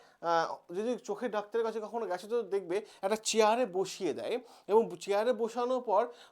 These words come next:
মানে, ওপর থেকে নিচে এবিসিডি করে দেখবে, নিচে দেখবে ছোট্ট করে জেড লেখা থাকে, মানে, ওপর থেকে নিচে তুমি ঠিকঠাক পড়তে পারছো কিনা, সেটা কিন্তু পাওয়ারটা, ক্লিয়ার?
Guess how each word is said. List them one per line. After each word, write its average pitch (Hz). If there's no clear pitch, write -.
মানে, 202
ওপর 247
থেকে 262
নিচে 226
এবিসিডি 220
করে 226
দেখবে, 226
নিচে 214
দেখবে 220
ছোট্ট 285
করে 233
জেড 175
লেখা 170
থাকে, 120
মানে, 247
ওপর 277
থেকে 277
নিচে 220
তুমি 247
ঠিকঠাক 226
পড়তে 190
পারছো 175
কিনা, 165
সেটা 220
কিন্তু 208
পাওয়ারটা, 123
ক্লিয়ার? 202